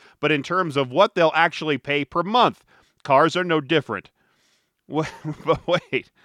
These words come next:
just in that last paragraph, you said that low-income buyers were being coerced into high payments, so now you're saying they know what they can afford, and they do that in terms of a monthly payment. Okay.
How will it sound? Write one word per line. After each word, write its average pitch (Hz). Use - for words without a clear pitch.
just 175
in 190
that 151
last 151
paragraph, 123
you 117
said 131
that 120
low-income 156
buyers 127
were 127
being 131
coerced 160
into 135
high 196
payments, 160
so -
now 175
you're 170
saying 160
they 147
know 262
what 262
they 185
can 175
afford, 147
and 160
they 156
do 208
that 180
in 160
terms 165
of 151
a 156
monthly 147
payment. 170
Okay. 127